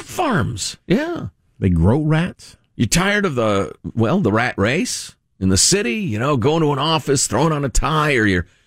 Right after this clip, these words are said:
Speaker 1: your uncomfortable shoes, ladies, or whatever. You're thinking, "Boy, it's the country life for me."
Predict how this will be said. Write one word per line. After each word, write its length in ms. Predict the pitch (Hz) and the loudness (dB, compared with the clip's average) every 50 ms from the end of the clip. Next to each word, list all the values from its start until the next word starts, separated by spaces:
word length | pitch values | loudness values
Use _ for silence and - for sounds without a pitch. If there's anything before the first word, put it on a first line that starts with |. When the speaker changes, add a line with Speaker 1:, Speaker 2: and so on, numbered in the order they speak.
| _ _ _ _ _ _ _ | _ _ _ _ _ _ _
Speaker 1:
your 160 | - - 98 | -2 0 0
uncomfortable 560 | 120 139 - - 156 147 143 - 123 123 131 | 0 0 0 -2 -2 -2 -2 -2 -2 -2 0
shoes, 420 | 113 - - 156 165 160 151 135 131 | 0 2 2 2 2 2 2 0 0
ladies, 400 | 143 143 143 143 147 139 117 120 | 0 0 0 0 0 0 0 0
or 60 | 120 | 2
whatever. 300 | 120 123 127 139 139 139 | 2 2 2 0 0 -2
You're 100 | 127 117 | -2 -4
thinking, 300 | 110 - 190 185 165 170 | -2 -2 -2 0 0 0
"Boy, 160 | 185 247 302 294 | 0 0 0 -2
it's 260 | 233 208 202 - - | -2 -2 -4 -2 -2
the 120 | - 254 | -2 -2
country 400 | - - 262 349 330 - 277 220 | 0 0 0 0 0 0 0 2
life 240 | 143 107 95 85 - | 2 2 0 -2 -4
for 180 | - - - - | -6 -6 -6 -6
me." 300 | - - 50 50 - | -6 -8 -10 -14 -16